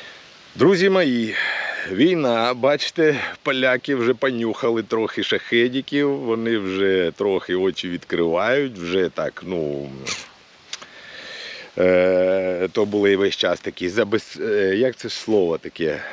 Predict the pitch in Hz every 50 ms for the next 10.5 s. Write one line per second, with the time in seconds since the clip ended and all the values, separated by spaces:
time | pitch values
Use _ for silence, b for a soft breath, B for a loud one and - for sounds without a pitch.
0 | B B B B B B B 73 73 78 76 71 78 98 101 98 98 82 76 76
1 | 76 73 73 - - 95 101 90 - - 87 - - 175 170 160 147 131 117 104
2 | 92 87 85 82 82 82 80 80 82 82 80 76 76 78 85 67 73 - - 90
3 | 85 76 80 80 - - - - - - 98 98 92 87 82 85 85 82 80 82
4 | 147 180 - - 107 95 - - 123 131 127 - - 123 98 78 71 73 73 71
5 | 71 69 73 73 B B B B B B B B B B 147 175 208 214 - -
6 | _ _ _ _ _ _ - - - _ _ _ - 110 131 160 156 - - 127
7 | 110 113 107 107 113 131 160 190 208 175 131 117 127 120 101 - - - 135 135
8 | 127 120 113 104 98 87 78 69 76 B B B B B B B - - - 110
9 | 107 104 113 120 107 95 98 95 - - - - 95 87 85 95 95 - - -
10 | 92 82 80 107 156 170 - - - -